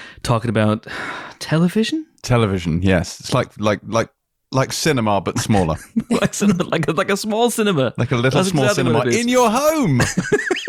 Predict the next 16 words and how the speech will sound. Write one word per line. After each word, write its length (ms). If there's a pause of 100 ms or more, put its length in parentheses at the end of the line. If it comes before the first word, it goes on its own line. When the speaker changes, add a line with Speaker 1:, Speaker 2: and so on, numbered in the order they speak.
(200)
Speaker 2:
It's, 200
it's 120
like 140
magic. 420
It, 120
honestly, 320
it's 120
extraordinary. 560
Speaker 1:
Uh, 100
indeed. 280
And 220
the 80
Empire 200
podcast 560
is 200
out 180